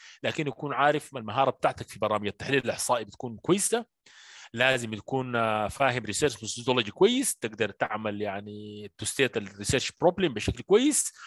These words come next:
ولازم تعرف بوليسي ريكومنديشنز كويسه. والحاجه دي حتى لو في الكليه ما موجوده، لكن في اليوتيوب بقت، لو فتحت اليوتيوب بتلقى استاذ عنده سبوره بيشرح الكلام ده. آم، آه، بعد ذاك ال، ال، ال، ال، ال، ال، ال، ال، ال، ال، ال، ال، ال، ال،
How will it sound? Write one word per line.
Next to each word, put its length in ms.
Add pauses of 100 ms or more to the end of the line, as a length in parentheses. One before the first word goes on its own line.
(240)
ولازم 320
تعرف 300 (100)
بوليسي 260
ريكومنديشنز 600
كويسه. 420 (440)
والحاجه 420
دي 120
حتى 240
لو 100
في 60
الكليه 400
ما 120
موجوده، 400
لكن 200
في 120
اليوتيوب 460
بقت، 240
لو 120
فتحت 260
اليوتيوب 360
بتلقى 340
استاذ 260
عنده 160
سبوره 380
بيشرح 280
الكلام 340
ده. 120 (1300)
آم، 580
آه، 260
بعد 320
ذاك 200
ال، 200
ال، 540
ال، 300
ال، 140
ال، 140
ال، 120
ال، 200
ال، 160
ال، 640
ال، 400
ال، 160
ال، 200
ال، 200
ال، 260